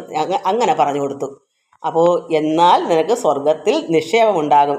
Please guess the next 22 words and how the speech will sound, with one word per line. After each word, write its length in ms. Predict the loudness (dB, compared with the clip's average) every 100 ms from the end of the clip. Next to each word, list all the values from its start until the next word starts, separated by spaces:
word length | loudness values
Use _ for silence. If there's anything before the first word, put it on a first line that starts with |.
| -6
ദരിദ്രർക്ക് 400 | -2 -2 0 -2
കൊടുക്കുന്ന 500 | 0 0 -2 -2 -2 0
ആർക്ക് 280 | 0 0 0
കൊടുക്കാൻ 240 | -2 0
തുല്യമാ? 440 | -2 -2 -2 0 -2 -4 -8 -20 _
ഈശ്വരന് 500 | -8 -2 -2 -2 -2
കൊടുക്കാൻ 300 | 0 2 0
തുല്യമാ. 340 | -2 -2 -2 -4
ഇല്ലാത്തവന് 640 | -6 -2 2 2 2 -2
കൊടുക്കുന്നതാണ് 720 | 0 -2 0 0 2 4 2 0
നമ്മൾ 200 | -2 -2
ഈശ്-, 180 | -4 -8 -20 -20 -6
കാരണം 420 | -2 0 -2 -6 -20 -10
രണ്ടുള്ളവൻ 1000 | 0 2 2 -2 0 2 4 2 0 -6 -4
ഒന്ന് 280 | -2 -2
ഇല്ലാത്തവന് 540 | -2 -2 0 0 0 -2
കൊടുക്കട്ടെ, 560 | -2 -4 -4 -2 0 0 -2 -14 _ _ _ -6
അതാണ് 300 | 0 2 2
കർത്താവ് 400 | -2 0 0 2
പറഞ്ഞേക്കുന്നത്. 520 | 0 -4 -8 -8 -10 -6
അതുപോലെ 480 | -6 -2 0 2 2
തന്നെ 200 | 2 0